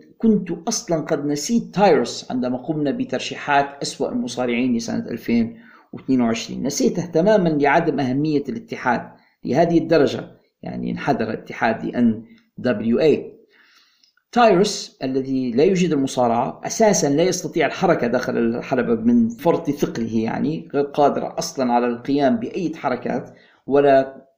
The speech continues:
تقديم أي شيء داخل الحلبة. وأعتقد بأن حسنته الوحيدة أنه يقدم برنامج عبر قناة لها مشاهدات، قناة فوكس.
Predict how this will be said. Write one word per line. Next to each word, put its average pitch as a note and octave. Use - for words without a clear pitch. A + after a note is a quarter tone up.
تقديم D3
أي F3+
شيء D3
داخل B2
الحلبة. A#2
وأعتقد D#3+
بأن C#3
حسنته C#3+
الوحيدة C#3
أنه C3+
يقدم B2+
برنامج B2
عبر A#2+
قناة C#3+
لها D#3
مشاهدات، A#2+
قناة B2
فوكس. -